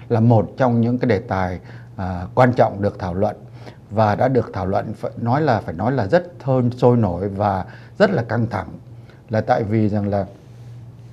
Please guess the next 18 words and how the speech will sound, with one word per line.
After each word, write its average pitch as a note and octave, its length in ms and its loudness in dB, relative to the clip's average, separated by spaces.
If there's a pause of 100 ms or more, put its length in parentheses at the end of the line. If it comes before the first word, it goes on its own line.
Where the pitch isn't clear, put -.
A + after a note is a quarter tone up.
(480)
ờ, A2+ 280 2
các D3+ 200 2
nước G#3 300 4
ở F#3+ 160 0
trong A#2+ 240 0
khối C3 200 2
asean A#2+ 440 2
mười F#2+ 160 0
nước D3+ 260 0
đó E3 80 -2 (400)
thì G#2 380 2 (460)
cái D#3 640 4
thái C#3+ 140 6
độ C3+ 340 4
của F#2 80 0
các B2+ 200 -2
nước F3+ 260 0
đó F#3 100 -4